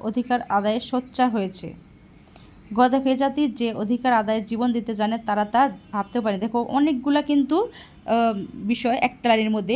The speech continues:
সেটাই কিন্তু আসলে জটিল বাক্যর আকার ধারণ করে। এখানে দেখো সরল বাক্যগুলো একদম নরমাল। তারা ভেবেছিল বাঙালি ভয়ে চুপসে যাবে, শেষ। আর এখানে দেখো কতগুলো লাইন, মানে একটু জটিল করে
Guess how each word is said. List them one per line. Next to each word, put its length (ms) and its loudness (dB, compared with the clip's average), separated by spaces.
সেটাই 320 -2
কিন্তু 200 4
আসলে 260 0
জটিল 260 -2
বাক্যর 260 0
আকার 260 2
ধারণ 220 -2
করে। 160 -6
এখানে 220 4
দেখো 180 2
সরল 260 2
বাক্যগুলো 340 2
একদম 180 -2
নরমাল। 360 -2
তারা 220 4
ভেবেছিল 420 2
বাঙালি 400 2
ভয়ে 280 0
চুপসে 280 -6
যাবে, 260 -8
শেষ। 340 -2
আর 100 0
এখানে 220 2
দেখো 260 0
কতগুলো 520 2
লাইন, 320 2
মানে 140 -2
একটু 200 -8
জটিল 280 -2
করে 240 -4